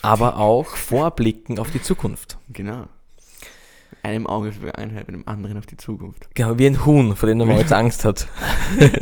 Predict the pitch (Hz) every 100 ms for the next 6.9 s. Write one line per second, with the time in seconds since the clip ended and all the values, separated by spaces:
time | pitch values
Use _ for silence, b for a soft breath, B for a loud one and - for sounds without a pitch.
0 | 131 - 135 - 127 B B B B B
1 | 233 214 185 B - - 71 95 98 120
2 | B B B - 147 139 147 151 165 -
3 | 143 170 - 143 151 - 120 - 147 143
4 | 127 - - 101 139 - 104 131 127 123
5 | 110 107 98 - 104 98 98 - 131 -
6 | - - - _ _ - 104 98 113